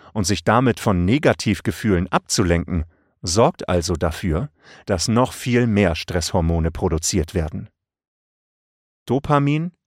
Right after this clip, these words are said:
Adrenalin und Noradrenalin sind in circa dreißig Minuten komplett abgebaut. Bei Cortisol dauert es mehrere Stunden.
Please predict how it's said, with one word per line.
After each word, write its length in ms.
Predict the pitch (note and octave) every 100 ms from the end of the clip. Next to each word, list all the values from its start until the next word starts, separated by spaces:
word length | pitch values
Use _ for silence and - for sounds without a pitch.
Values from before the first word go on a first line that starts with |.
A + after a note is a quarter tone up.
| _
Adrenalin 800 | A#2+ B2+ A2 G#2 F#2 F2+ G#2 C3+
und 280 | - B2 C#3
Noradrenalin 1040 | B2+ C3+ A2+ F2+ E2+ F2 E2+ D#2+ D#2+ D#2+ - - - _
sind 260 | G2 A#2 B2
in 80 | A2
circa 340 | - A#2 F#2+
dreißig 540 | E2 F#2 A#2+ D#3 D3+
Minuten 520 | C#3+ B2+ A2+ F2 G2 -
komplett 520 | G2+ D#2+ A2+ B2 -
abgebaut. 640 | G#2+ - F2 D#2 - - _ _ _ _ _ _ _ _
Bei 140 | F#2 E2
Cortisol 760 | - E2+ F2+ D#2 D3+ A#2+ E2+ - _ _ _ _ -
dauert 300 | G#2+ F2+ E2
es 160 | F2
mehrere 480 | G2 G2+ G#2+ A2 A2
Stunden. 580 | - - E2 D2 F#2